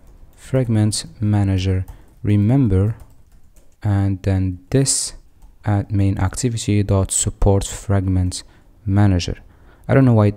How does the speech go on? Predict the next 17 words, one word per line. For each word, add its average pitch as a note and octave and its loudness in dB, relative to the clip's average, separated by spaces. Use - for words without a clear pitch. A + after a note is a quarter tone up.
what's - 0
wrong G#2 2
with G2+ 0
the F#2+ -4
auto A#2 0
completion, G#2+ -2
but G2 -2
it's - -4
not G2+ -4
working F#2+ -2
all F2+ -2
right. - -6
I A2 -2
want G2+ 0
to F#2+ -4
import A#2 -2
remember. G2 0